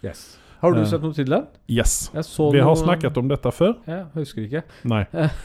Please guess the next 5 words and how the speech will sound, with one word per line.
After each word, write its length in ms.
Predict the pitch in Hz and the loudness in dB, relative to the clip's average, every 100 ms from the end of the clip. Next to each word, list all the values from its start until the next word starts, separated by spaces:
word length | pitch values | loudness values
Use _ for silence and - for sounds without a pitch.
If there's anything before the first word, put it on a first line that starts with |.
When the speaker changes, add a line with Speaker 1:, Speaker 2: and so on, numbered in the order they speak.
| - - - | -8 -4 0
Speaker 2:
Eh, 260 | 131 143 143 | 4 4 4
jeg 600 | 135 156 143 143 143 143 | 4 2 2 2 2 0
synes 380 | - 151 120 - | 0 0 0 -2
vel 400 | 131 135 131 131 131 | -2 0 -2 -4 -2
det, 400 | 135 131 127 | 0 2 0